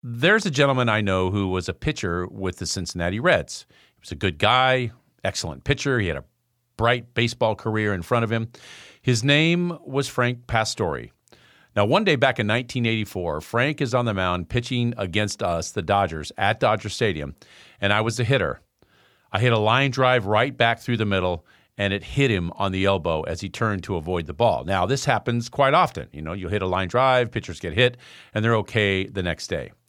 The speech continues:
But this really wasn't the case because it shattered his pitching arm elbow, leaving him unable to ever throw a baseball again, thus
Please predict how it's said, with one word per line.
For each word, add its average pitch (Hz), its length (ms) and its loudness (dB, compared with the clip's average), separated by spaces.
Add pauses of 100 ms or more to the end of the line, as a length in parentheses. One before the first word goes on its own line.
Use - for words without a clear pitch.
(580)
But 87 160 -6
this 196 240 2
really 117 400 0
wasn't 92 360 -2
the 85 40 -10
case 87 320 -4
because 120 300 0
it 123 100 -6
shattered 165 440 0
his 117 140 -4
pitching 123 380 -4
arm 107 300 0
elbow, 98 480 2 (360)
leaving 127 380 2
him 113 220 4
unable 123 320 0
to 101 200 0
ever 117 220 0
throw 110 280 0
a 87 40 0
baseball 92 420 -2
again, 82 380 -6
thus 117 260 0